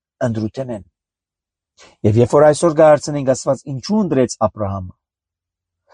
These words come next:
Աստված ովևէ մեկը կրնար ընտրել, սիրելիներ։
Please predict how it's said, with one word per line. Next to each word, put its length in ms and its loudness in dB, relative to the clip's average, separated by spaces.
Աստված 460 2
ովևէ 360 6
մեկը 280 -4
կրնար 360 0
ընտրել, 300 -8
սիրելիներ։ 520 -20